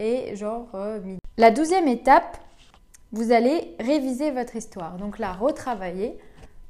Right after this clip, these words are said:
tout revoir, et oui, je dis bien tout. Et vous allez améliorer les formulations, les mots, le vocabulaire.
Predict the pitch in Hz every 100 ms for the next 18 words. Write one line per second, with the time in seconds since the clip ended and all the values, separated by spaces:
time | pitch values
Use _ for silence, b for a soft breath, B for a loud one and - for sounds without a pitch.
0 | - - 359 294 208 196 202 - - 294
1 | 254 233 - 226 208 196 214 247 - -
2 | - 233 240 - - b b b b b
3 | 226 285 - 233 247 247 240 214 - -
4 | - - 285 311 302 269 262 220 202 -
5 | - 233 277 320 320 269 240 226 202 180
6 | - 190 196 202 - 214 240 254 226 220
7 | 226 - 233 247 233 226 214 196 196